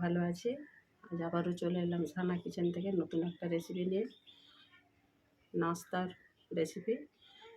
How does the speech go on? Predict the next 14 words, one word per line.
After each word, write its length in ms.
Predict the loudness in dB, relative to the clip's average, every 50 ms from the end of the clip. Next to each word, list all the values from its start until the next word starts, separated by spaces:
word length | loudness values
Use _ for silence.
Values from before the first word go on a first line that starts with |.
| -20 _ _ _ _ _ _ _ _ _ -4 -2
নাস্তা 300 | -2 -2 -2 -4 -4 -4 -2
বানাবো 300 | 0 0 0 0 0 0 -2 -2 -4
যেটা, 200 | -2 -2 -2 0 0 0
দেখুন 360 | 0 -2 -4 -6 -2 0 0 2 2 0
এখানে 220 | 0 0 2 2 2 2
আমি 120 | 2 0 0 -4 -6 -4 -4
ক্যাপসিকাম, 500 | -2 -2 -2 -4 -6 -4 -2 0 0 0 0 0
গাজর, 360 | -2 -2 -2 -2 0 0 0 -2 0
ধনেপাতা, 440 | -2 -2 -2 -2 -4 -6 -6 -6 -8 -6 -6
কাঁচা 240 | -6 -6 -2 0 0 2
লঙ্কা, 320 | 2 2 0 -2 -2 -4 -6 -4
পেঁয়াজ, 320 | -2 0 0 0 0 -2 -4 -6 -12 _ _ -20 -20 -20 _ _ -20 -20 -20 -20 -20 -20 _ _ -20 _ _ _ _ _ -4 -4
এখানে 260 | -2 0 2 2 4 4 2 0 -6 -16 -20 -20 -20 -16 -16 -16 -16 -18 _ _ _ -20 -20 -20 -20 -20 _ _ _ -20 -10 -2
পালং 240 | 0 2 4 4